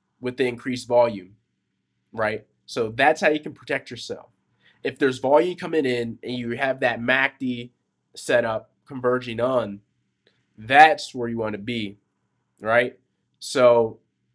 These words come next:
look, you want volume candles coming up on that, right? That's how you protect your money when using mac D. So it's really, I wouldn't necessarily use it, uh, single myself, but,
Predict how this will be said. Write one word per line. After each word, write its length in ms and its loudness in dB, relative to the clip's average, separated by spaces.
look, 360 2
you 160 -8
want 280 8
volume 600 8
candles 460 -2
coming 280 -4
up 180 -2
on 200 -6
that, 260 -6
right? 340 -6
That's 320 2
how 80 6
you 140 2
protect 480 -4
your 100 -6
money 440 -4
when 180 -6
using 320 -10
mac 260 -4
D. 140 -12
So 220 -2
it's 120 -6
really, 400 2
I 140 6
wouldn't 340 0
necessarily 380 -4
use 180 -2
it, 160 -4
uh, 420 4
single 580 2
myself, 920 -2
but, 520 0